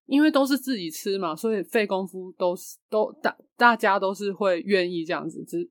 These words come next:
然后现在是卖，就是在商业行为下，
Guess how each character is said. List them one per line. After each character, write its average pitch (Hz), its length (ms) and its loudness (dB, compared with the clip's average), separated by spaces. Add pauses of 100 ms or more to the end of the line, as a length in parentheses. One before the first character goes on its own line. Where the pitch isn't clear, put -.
然 202 140 0
后 240 200 0 (140)
现 247 240 2
在 208 240 4
是 202 400 -4
卖， 190 500 0
就 190 140 -6
是 190 100 -10
在 180 200 -2
商 175 200 -4
业 170 80 -4
行 143 200 -8
为 139 80 -10
下， 165 180 -6